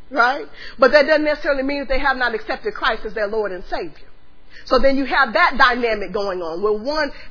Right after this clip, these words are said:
wants to do all the principles and wants to live by all the standards, and then you have this one, "Yes, I'm saved, but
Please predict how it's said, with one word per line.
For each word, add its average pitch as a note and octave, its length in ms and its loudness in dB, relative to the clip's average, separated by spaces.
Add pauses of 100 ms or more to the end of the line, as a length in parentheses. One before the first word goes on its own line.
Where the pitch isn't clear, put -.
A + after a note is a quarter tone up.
(220)
wants C#4 220 0
to A3+ 120 -4
do C4 140 -2
all C#4 240 4
the D4 80 -6
principles C#4 420 -6
and B3 100 0
wants B3+ 180 -4
to A3+ 60 -6
live C4+ 220 0
by C4 60 4
all B3+ 220 2
the - 60 -8
standards, C#4 260 -4
and B3 80 -4
then A#3 100 -2
you B3+ 80 -4
have C4+ 260 2
this B3 180 -6
one, D4 280 0 (240)
"Yes, C#4 320 2
I'm B3+ 180 4
saved, B3 540 0
but A#3+ 200 2